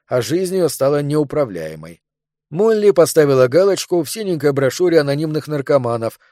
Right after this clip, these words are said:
которую до сих пор хранил Тео. «Бессильна», пробормотала она, припомнив тот раз,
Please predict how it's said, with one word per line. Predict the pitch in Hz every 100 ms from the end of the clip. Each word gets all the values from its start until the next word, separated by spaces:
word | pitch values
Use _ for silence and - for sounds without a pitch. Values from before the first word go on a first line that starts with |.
| _
которую | - 120 131 127
до | 117
сих | - -
пор | 156 156
хранил | 123 113 107 110
Тео. | - 82 82 - _ _ _ _ _ -
«Бессильна», | 139 160 196 - - 147 135 131 123 131 120 _ _ _ -
пробормотала | 123 123 131 131 123 123 120
она, | 135 180 - _ _ _ _
припомнив | 127 135 156 147 131 117
тот | 120 123
раз, | 156 -